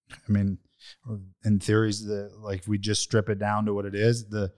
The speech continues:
number three agent in the, in the world, number four, whatever we look at, uh, um, and runs,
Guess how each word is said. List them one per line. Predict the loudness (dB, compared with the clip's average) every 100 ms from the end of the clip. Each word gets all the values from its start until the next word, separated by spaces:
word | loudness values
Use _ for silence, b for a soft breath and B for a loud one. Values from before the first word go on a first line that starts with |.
| b b 4
number | 4 4
three | 0 -2 0 0 2
agent | 0 0 -2
in | 0
the, | -4 -4 -4
in | -2 -2
the | 0
world, | 2 4
number | 2 -2
four, | -2 0 0 -2
whatever | -2 -2 -4 -8
we | -6
look | -6 0
at, | 2 2 0 -8
uh, | -12 -12 -10 -6
um, | -4 -2 -2 -2
and | -4 -4 -4
runs, | -2 -2 -2 -2